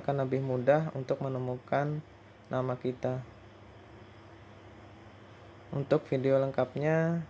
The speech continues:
bisa dicek di deskripsi. Mungkin itu saja, teman-teman.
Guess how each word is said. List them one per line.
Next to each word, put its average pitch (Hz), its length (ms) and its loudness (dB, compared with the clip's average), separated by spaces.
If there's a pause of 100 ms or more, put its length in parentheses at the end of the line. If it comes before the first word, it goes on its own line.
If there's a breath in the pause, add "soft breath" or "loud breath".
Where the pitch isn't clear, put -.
(320)
bisa 131 320 0
dicek 131 480 0
di 131 180 0
deskripsi. 127 760 -2 (1700)
Mungkin 143 240 4
itu 139 160 2
saja, 139 340 2
teman-teman. 143 640 2